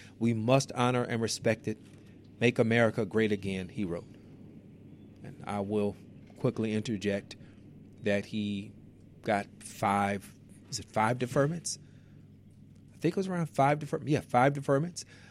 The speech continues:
uh, and was comically referred to,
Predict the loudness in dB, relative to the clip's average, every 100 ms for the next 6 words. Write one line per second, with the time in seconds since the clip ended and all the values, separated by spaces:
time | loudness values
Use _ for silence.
0 | -14 -2 0 2 2 2 2 4 4 4
1 | 2 0 -4 -8 -16 -20 -20 -20 -20 -20
2 | -20 -20 -20 -2 2 4 4 2 0 4
3 | 6 6 4 0